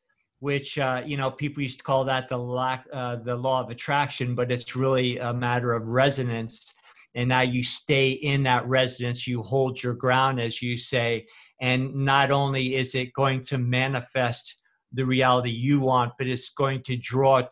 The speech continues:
to you, connect you with other people in similar resonant fields. And that's what's happening on the planet right now, and why we're all finding each other is because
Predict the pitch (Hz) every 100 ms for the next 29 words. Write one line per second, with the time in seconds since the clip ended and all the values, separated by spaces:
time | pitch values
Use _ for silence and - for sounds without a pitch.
0 | - - 165 160 131 123 123 123 _ _
1 | - - 147 143 151 - 156 143 127 127
2 | 123 151 143 131 127 - - 156 147 147
3 | - 135 127 - - 151 139 135 117 127
4 | 131 131 139 123 123 - 160 151 120 117
5 | - - - - 131 143 160 - 139 151
6 | 139 139 139 131 127 120 - 147 165 143
7 | 131 127 127 127 123 123 127 127 127 127
8 | 120 - - 151 156 131 120 120 135 127
9 | 123 117 _ _ _ 135 131 139 131 143